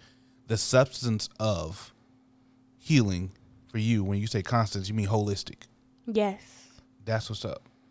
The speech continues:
Speaker 1: I, yeah, I can, I can see that. That is what's up.
Speaker 2: <laughs>
Speaker 1: Different perspective than I thought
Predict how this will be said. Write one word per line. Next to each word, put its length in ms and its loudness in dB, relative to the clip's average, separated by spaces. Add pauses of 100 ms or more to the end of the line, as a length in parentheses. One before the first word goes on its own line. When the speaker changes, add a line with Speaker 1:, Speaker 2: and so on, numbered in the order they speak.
(440)
Speaker 1:
I, 140 -2 (200)
yeah, 280 0 (140)
I 120 2
can, 220 -4
I 120 4
can 160 -4
see 180 0
that. 200 -8 (200)
That 180 4
is 140 -2
what's 180 -4
up. 140 -2 (240)
Speaker 2:
<laughs> 240 -12
Speaker 1:
Different 300 4
perspective 480 6
than 120 2
I 200 4
thought 380 2